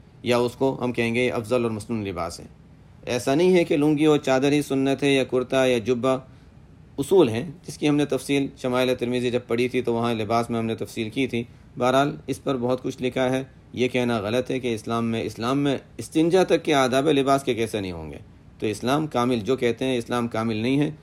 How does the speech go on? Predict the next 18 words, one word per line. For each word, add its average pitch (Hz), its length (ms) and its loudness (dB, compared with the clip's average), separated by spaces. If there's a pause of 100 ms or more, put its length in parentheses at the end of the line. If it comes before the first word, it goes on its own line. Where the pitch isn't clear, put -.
(200)
وہ 104 180 -2
ان 98 60 -8
کا 123 120 0
قصور 131 360 0
ہے۔ 151 160 -2 (220)
اسلام 120 360 -2
ایک 104 140 -4
کامل 113 260 0
مذہب 139 340 2
ہے۔ 151 140 2 (300)
جب 110 160 -6
استنجا 113 420 -2
کے 143 160 0
آداب 135 400 4
ہیں 143 160 0 (380)
تو 135 280 2 (360)
ظاہر 113 260 2
ہے 139 160 0